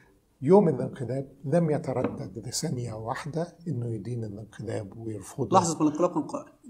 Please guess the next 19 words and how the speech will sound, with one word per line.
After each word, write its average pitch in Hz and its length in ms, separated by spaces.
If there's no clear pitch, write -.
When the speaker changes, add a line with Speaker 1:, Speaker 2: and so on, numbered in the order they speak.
Speaker 1:
لحظة 123 480
الانقلاب 120 360
Speaker 2:
ولحظة 170 140
Speaker 1:
في 160 60
Speaker 2:
مسيطرة 156 360
على 165 100
Speaker 1:
شهر - 60
Speaker 2:
الإذاعة. 139 300
Speaker 1:
لم 147 380
يتردد 139 720
ثانية، 113 440
ولم 120 280
يتردد 120 760
في - 120
الدعم 110 600
والتأييد، 110 880
ومشاركته 135 760
في 139 220
كل 185 460